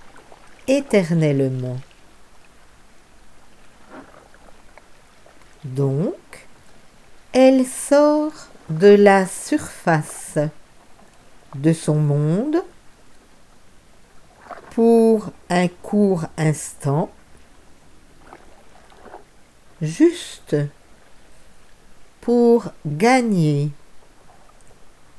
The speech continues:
suffisamment d'air pour lui permettre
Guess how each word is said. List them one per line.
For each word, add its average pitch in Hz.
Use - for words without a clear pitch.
suffisamment 190
d'air 143
pour 254
lui 247
permettre 170